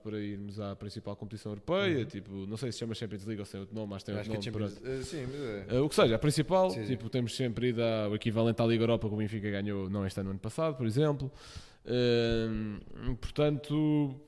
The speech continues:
Speaker 1: de-, sinto que é uma questão de tempo e sinto que as coisas aí estão a ser bem feitas, sinceramente. E também dá o destaque para a saída do Ruesga, um jogador que também tem muitos anos de casa e que sai este ano. Eh,
Speaker 2: E
Speaker 1: quanto
Speaker 2: do,
Speaker 1: ao
Speaker 2: e do Francisco Tavares, já agora.
Speaker 1: Francisco Tavares,
Speaker 2: Sim,
Speaker 1: pois,
Speaker 2: sim.
Speaker 1: tens razão, tens razão. Mas,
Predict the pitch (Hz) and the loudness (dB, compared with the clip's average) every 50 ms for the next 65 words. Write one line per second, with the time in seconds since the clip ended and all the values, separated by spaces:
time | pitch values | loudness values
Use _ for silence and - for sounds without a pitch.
0 | - 120 123 120 113 113 - - - 135 135 - - - - - 262 254 190 - | -10 -8 -6 -6 -6 -8 -10 -10 -14 -14 -14 -12 -14 -14 -8 -4 -4 -2 2 2
1 | 220 185 170 - - 156 131 - - 131 120 113 107 - - 117 117 - 147 135 | 4 4 2 2 0 -2 -2 0 0 -2 -2 -2 -4 -8 -8 -6 -4 -2 -2 -2
2 | - 139 120 - 147 135 120 117 131 123 - 131 120 - - 110 113 110 101 - | -2 -2 -4 -2 -2 -2 0 0 -2 -2 -2 -4 -6 -4 -4 -4 -4 -4 -4 -4
3 | 104 98 95 98 - - 110 107 104 107 104 98 92 98 - 113 113 117 113 110 | -6 -6 -6 -8 -8 -6 -6 -4 -4 -4 -4 -6 -6 -8 -6 -2 -2 0 0 0
4 | 110 - - - - 110 - - 110 110 - 120 113 117 120 123 113 - 139 147 | -2 -2 -4 -4 -4 -6 -4 -6 -8 -6 -4 -4 -4 -4 -4 -4 -2 0 2 4
5 | 156 156 139 131 139 113 107 98 104 113 104 107 101 - - 110 104 98 110 107 | 4 2 2 -2 -4 -6 -6 -4 -4 -2 -2 -2 -4 -4 -6 -6 -4 -4 -4 -4
6 | 110 101 110 110 110 113 110 - 113 110 107 - - - 123 120 120 117 110 110 | -2 0 0 0 0 0 0 0 -2 -2 -2 -6 -4 -2 0 0 2 0 -2 -4
7 | 104 - - - 107 101 98 98 - - - 95 92 92 - - - - - - | -6 -6 -8 -6 -4 -4 -4 -4 -4 -4 -6 -6 -6 -6 -10 -16 -20 -20 -20 -20
8 | - - - - - - _ - - 113 120 123 123 123 117 120 123 120 123 120 | -20 -20 -20 -20 -20 -20 _ -6 -2 2 2 4 6 4 4 4 2 2 0 0
9 | - 196 180 208 190 180 - 131 120 110 107 110 113 101 - - 120 110 101 98 | 2 4 4 4 4 2 0 -6 -6 -6 -6 -8 -8 -10 -8 -6 -4 -4 -4 -6
10 | 87 - - - - 92 92 92 90 90 - - _ - - 107 131 131 117 - | -8 -10 -16 -16 -12 -10 -10 -10 -10 -12 -16 -20 _ -14 -6 -4 -4 -4 -2 -2
11 | 139 120 113 113 110 - - 113 101 92 90 80 - - 104 98 98 98 90 90 | -2 -2 -2 -2 -4 -2 -2 -2 -2 -2 -6 -10 -8 -8 -8 -6 -6 -6 -8 -8
12 | 92 - - 92 90 87 - _ _ - - - - - - - - _ _ _ | -8 -8 -8 -8 -8 -8 -10 _ _ -20 -20 -20 -20 -20 -20 -20 -20 _ _ _
13 | _ _ - - 143 156 151 139 120 113 107 - - | _ _ -8 -2 2 4 4 4 4 0 -2 -4 -8